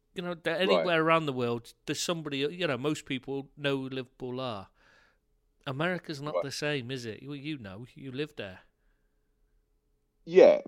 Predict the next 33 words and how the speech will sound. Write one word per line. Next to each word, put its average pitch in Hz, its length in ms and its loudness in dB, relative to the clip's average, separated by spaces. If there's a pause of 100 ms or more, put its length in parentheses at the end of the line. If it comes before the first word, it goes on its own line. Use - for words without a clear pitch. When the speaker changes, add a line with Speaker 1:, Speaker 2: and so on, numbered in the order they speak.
Speaker 2:
but 147 280 12
what 160 260 12
I'm 151 100 4
saying, 131 260 6
what - 300 6
Pete, 151 240 6
highlighting 143 480 10
what 123 100 4
you're 107 120 4
saying, 123 260 4
they 92 80 4
wanna 101 160 2
crack - 260 2
the 104 140 2
American 107 400 6
market 92 400 4
and 95 220 2
the, 90 320 4
um, 90 120 8
Speaker 1:
That's 87 240 0
what 143 120 0
it's - 140 -8
Speaker 2:
the 135 40 -8
Speaker 1:
about. 123 260 2
Speaker 2:
spe- 110 160 0
Speaker 1:
It's 117 120 10
a 180 40 -10
bit 190 160 0
like 156 200 4
Juventus 139 580 -2
changing 127 420 -8
their 120 140 -8
kits. - 380 -8